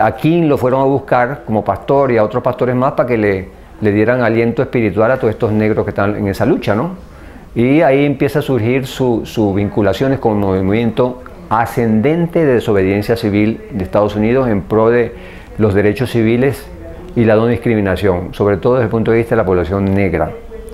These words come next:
Así comenzó su estrella. Él se fue educando sobre eso, él fue dando cada vez más apoyo a esas luchas. Su iglesia se empezó a convertir en un púlpito político en el buen sentido de la palabra.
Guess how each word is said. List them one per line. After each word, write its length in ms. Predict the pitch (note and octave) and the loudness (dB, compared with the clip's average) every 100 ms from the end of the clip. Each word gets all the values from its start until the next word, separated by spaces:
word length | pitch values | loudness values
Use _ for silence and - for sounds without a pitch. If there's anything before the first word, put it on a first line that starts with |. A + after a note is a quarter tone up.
| - - - | -16 -18 -4
Así 280 | - - C3+ | -2 0 0
comenzó 600 | D3 C#3 A#2 C3 B2 C3+ | 2 0 0 2 2 0
su 140 | - B2 | 0 -2
estrella. 640 | A#2 C#3 B2 A#2 C3 D3+ - - - - - | 0 0 2 2 0 -4 -14 -20 -20 -20 -4
Él 180 | A2+ A#2 | 0 0
se 160 | C3 B2+ | 0 -2
fue 680 | B2+ B2+ B2+ B2 A#2 A2 | 0 2 4 4 2 2
educando 560 | A2 G#2 F2+ B2+ C3 B2 | 2 0 0 0 0 0
sobre 440 | B2+ A#2+ A#2 B2 | 0 2 2 2
eso, 320 | A#2+ B2+ B2 | 0 -2 0
él 140 | A2 G#2 | 0 -2
fue 640 | - A#2 A#2+ A#2+ G#2+ G2 A#2 | 2 2 4 4 2 0 -2
dando 320 | A2 A#2 A2+ | 0 0 2
cada 160 | A2+ | 2
vez 120 | A2+ A2 | 2 2
más 140 | A2+ | 0
apoyo 240 | A#2 A#2 | 2 2
a 40 | A2+ | 2
esas 180 | B2+ B2 | 0 0
luchas. 380 | B2 A#2 D3 | 0 -2 -6
Su 160 | - A2+ | -4 -2
iglesia 320 | G2+ G#2 A#2+ | 0 0 0
se 160 | A#2 G2 - F2 | -2 -4 -8 -8
empezó 560 | F#2+ F2 G2+ G#2+ G2+ | -6 -2 0 0 0
a 80 | A2+ | -2
convertir 340 | A2+ G#2 F#2+ | 0 2 2
en 40 | A2 | 2
un 180 | A2 G#2 | 0 0
púlpito 560 | - C3 - A#2+ A#2 | 0 -2 -2 -2 0
político 460 | A2 A2 B2 B2 A2+ | 2 2 0 -2 0
en 60 | |
el 40 | G2+ | 0
buen 160 | G#2+ | 0
sentido 300 | G#2+ A#2 A#2+ | 0 0 2
de 40 | A#2 | 2
la 80 | A#2+ | 4
palabra. 480 | B2 A#2 A#2+ C#3+ | 2 2 0 -2